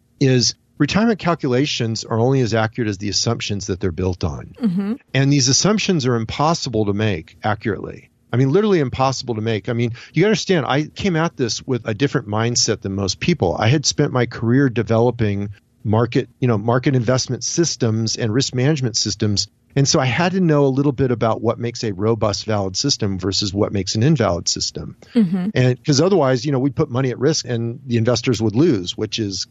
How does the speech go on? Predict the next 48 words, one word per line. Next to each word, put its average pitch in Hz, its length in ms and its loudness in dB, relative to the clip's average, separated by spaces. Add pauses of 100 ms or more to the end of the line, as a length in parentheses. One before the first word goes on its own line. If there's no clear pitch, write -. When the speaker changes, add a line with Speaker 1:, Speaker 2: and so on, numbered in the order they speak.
Speaker 1:
completely 127 380 -2
unacceptable. 107 680 -2
I 104 100 -2
mean, 123 140 0
I 123 100 2
had 123 160 -2
millions 123 480 2
at - 80 -8
risk 135 320 0
on 95 100 -4
every 113 240 0
decision 101 440 -2
I 92 80 0
made. 98 480 2 (240)
It 127 100 0
had 123 320 -2
to 101 80 0
be 101 120 0
right. 120 400 0 (260)
And 156 100 2
so 180 120 2
when 180 100 4
I 214 60 4
went 240 180 2
to 190 80 -4
retirement 170 500 0
planning 113 520 -2 (240)
and 131 100 0
I 120 80 2
looked 123 380 0
at - 100 0
what 107 140 -4
the 113 80 -2
models 113 440 0
were, 165 300 2 (240)
it 170 60 0
was 123 160 0
a 120 80 2
laughable 107 680 0
joke. 92 420 0 (240)
I 117 60 2
mean, 123 120 4
that's 151 220 0
why 156 160 4
I - 20 4
wrote 120 320 2
that 87 240 -6
book, 147 320 0